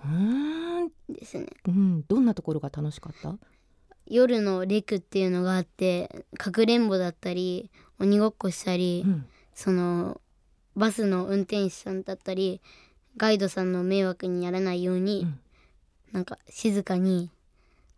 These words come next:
Speaker 2: 遊んだりしたのが思い出に残ってます。
Speaker 1: うん。え、かくれんぼ何？バスの中にかくれんぼするの？あ、
Speaker 2: いや、
Speaker 1: そうじゃなくて。
Speaker 2: 旅館の中でかくれんぼしてました。
Speaker 1: え、どんなところに隠れると見つからないのかね？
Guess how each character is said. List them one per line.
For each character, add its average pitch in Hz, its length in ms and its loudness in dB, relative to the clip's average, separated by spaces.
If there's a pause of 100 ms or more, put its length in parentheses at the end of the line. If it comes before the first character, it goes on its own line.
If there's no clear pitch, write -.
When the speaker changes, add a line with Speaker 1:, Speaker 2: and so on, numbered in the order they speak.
(120)
Speaker 2:
遊 196 240 0
ん 190 100 4
だ 180 120 2
り 180 320 -8
し 196 120 2
た 185 100 2
の 180 200 -2
が - 180 -12 (240)
思 185 260 2
い 180 60 -2
出 - 220 -10 (140)
に 190 200 0
残 180 240 0
っ - 20 -6
て - 160 -14
ま 160 100 -8
す。 - 20 -20 (280)
Speaker 1:
う 147 40 -4
ん。 - 20 -2
え、 - 40 0
か - 180 -8
く - 80 0
れ 277 80 4
ん 240 40 2
ぼ 160 80 0
何？ 139 140 -2
バ 254 180 0
ス 349 140 0
の 190 80 4
中 180 220 0
に 127 80 -2
か 147 140 -10
く 160 100 0
れ 151 60 4
ん 147 40 0
ぼ - 80 -6
す - 80 -12
る 104 80 -8
の？ 156 140 -14 (180)
あ、 - 80 -6
Speaker 2:
い 208 60 2
や、 214 60 4
Speaker 1:
そ 285 60 4
う - 40 0
じ 160 60 -4
ゃ - 20 -2
な 139 100 -4
く - 60 -16
て。 - 120 -20 (320)
Speaker 2:
旅 208 200 2
館 254 260 2
の 254 100 2
中 247 240 -2
で 185 120 -4
か 180 160 -8
く 190 100 -2
れ 190 100 2
ん 180 120 -2
ぼ 185 120 -6
し - 120 -18
て - 100 -10
ま 202 160 -10
し - 140 -20
た。 - 60 -20 (200)
Speaker 1:
え、 160 80 -6
ど 311 220 2
ん - 20 -2
な 320 100 -2
と - 100 -10
こ - 80 -6
ろ 302 80 -2
に 190 140 2
隠 190 220 0
れ 202 80 4
る 170 80 -4
と 160 120 -4
見 147 100 -2
つ - 100 -12
か 175 80 0
ら 165 80 2
な 165 120 0
い 147 40 0
の 135 80 -2
か 123 80 -6
ね？ 123 160 -4